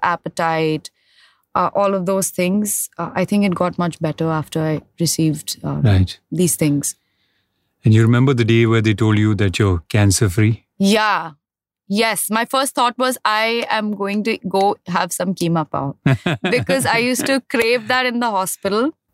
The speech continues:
Speaker 1: And I remember one of my doctors, he was talking about keema pao and I couldn't eat. Like I
Speaker 2: <laughs>
Speaker 1: said, I could only eat ice at one point of time.
Speaker 2: <clears throat>
Speaker 1: And I was like, "Can you just please not talk about it?" And you see, like, when I get out of this hospital, first thing I'm gonna do is get,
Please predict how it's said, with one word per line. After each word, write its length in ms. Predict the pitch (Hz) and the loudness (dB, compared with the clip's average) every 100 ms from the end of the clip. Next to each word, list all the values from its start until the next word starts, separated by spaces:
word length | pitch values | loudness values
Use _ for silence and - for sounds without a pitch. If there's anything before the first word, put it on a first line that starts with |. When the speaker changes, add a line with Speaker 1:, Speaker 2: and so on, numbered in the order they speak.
| - | -2
Speaker 1:
And 120 | 214 | 0
I 60 | |
remember 380 | 233 233 233 240 | 2 2 2 0
one 240 | 233 196 208 | 0 0 -2
of 180 | 214 | -2
my 160 | 220 214 | -2 -2
doctors, 760 | 196 185 - - 233 247 226 - _ _ | 0 -2 -2 -2 0 0 -2 -8 _ _
he 200 | - 214 | -2 0
was 160 | 214 214 | 2 2
talking 280 | 240 202 214 | 0 -2 0
about 180 | 233 233 | 0 -2
keema 320 | 220 202 202 196 | -2 0 0 0
pao 200 | 190 180 | 0 0
and 120 | 185 | 0
I 80 | 190 | -4
couldn't 300 | - 220 226 | 0 0 0
eat. 220 | - 180 | 2 2
Like 160 | 131 170 | 2 2
I 100 | 180 | 2
Speaker 2:
<laughs> 100 | 185 | 0
Speaker 1:
said, 140 | 240 | 0
I 100 | 175 | 0
could 200 | 165 190 - | -2 -6 -4
only 260 | 202 196 190 | -4 -2 -2
eat 160 | 190 - _ | -4 -8 _
ice 420 | 190 165 156 - - - | -4 -2 -4 -6 -8 -8
at 140 | 175 | -4
one 240 | 175 170 | -2 -2
point 160 | 165 170 | -2 -2
of 80 | 170 | -2
time. 240 | 175 156 | -2 0
Speaker 2:
<clears throat> 380 | 147 127 90 - | 2 2 0 -4
Speaker 1:
And 100 | 202 | -2
I 40 | 247 | 0
was 120 | 311 | 0
like, 160 | 381 294 | -2 0
"Can 120 | 247 269 | 0 0
you 100 | 320 | 0
just 140 | 349 - _ | -2 -4 _
please 420 | 247 254 240 202 | 0 2 0 0
not 280 | 196 196 _ | 0 0 _
talk 260 | 180 180 | -2 0
about 340 | 202 180 160 160 | -2 0 0 0
it?" 180 | 208 240 _ | -2 -4 _
And 120 | - 226 | -4 -2
you 80 | 247 247 | 0 0
see, 120 | - 302 | 0 0
like, 200 | 196 180 185 | 0 0 -2
when 80 | 196 | -2
I 120 | 226 233 | 0 0
get 80 | 214 208 | 2 2
out 80 | 226 | 0
of 80 | 240 | -2
this 180 | 240 - | -4 -2
hospital, 420 | 202 - 233 269 320 _ _ | -4 -2 -2 0 -2 _ _
first 220 | 226 - | -2 0
thing 100 | 220 214 | 0 0
I'm 80 | |
gonna 240 | 185 190 185 190 | 0 0 0 0
do 60 | 185 | 0
is 60 | 185 | 0
get, 200 | 160 160 | 0 -4